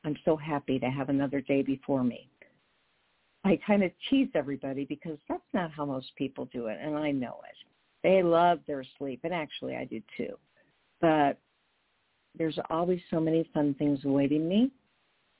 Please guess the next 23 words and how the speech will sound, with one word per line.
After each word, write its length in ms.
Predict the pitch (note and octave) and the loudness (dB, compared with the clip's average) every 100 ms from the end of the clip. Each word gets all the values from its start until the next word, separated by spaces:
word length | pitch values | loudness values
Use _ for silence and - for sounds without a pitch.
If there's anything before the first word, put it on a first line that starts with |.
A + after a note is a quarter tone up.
| _ _ _ _ _ _ | _ _ _ _ _ _
You 80 | E3 | 2
know, 200 | D3 C#3 | 4 4
I 100 | C3+ | 4
mean, 200 | E3 D3 - - | 4 4 0 2
I 360 | F3+ G#3 B3 A#3+ | 4 6 2 0
make 260 | F3+ G#3+ - | 0 0 -4
myself 520 | C#3 B2 - B2 F2+ _ _ _ _ _ _ _ - | -8 -8 -8 -10 -10 _ _ _ _ _ _ _ -12
sometimes 360 | D#3 D#3 D3+ D3 | -8 -4 -4 -2
get 120 | D3+ | -2
up 140 | D3 G3+ | -2 -4
at 80 | - - | -6 0
four 200 | G#3+ D#3+ | 2 2
o'clock. 320 | - B2+ - | -4 -8 -8
If 200 | - D3+ | -14 -6
I 120 | D#3 F#3+ | -2 0
have 100 | G#3+ | 0
a 80 | G#3+ | 0
chapter 380 | A3 G3+ - G#3 | 0 0 0 -2
to 100 | G#3 | 0
write, 380 | G3+ G3 A#3 D4+ _ _ _ _ _ _ _ - | 0 0 0 -2 _ _ _ _ _ _ _ -10
I 120 | D#3+ | -4
say, 100 | E3+ | -2
"Get 200 | C#3+ F#3 | 0 0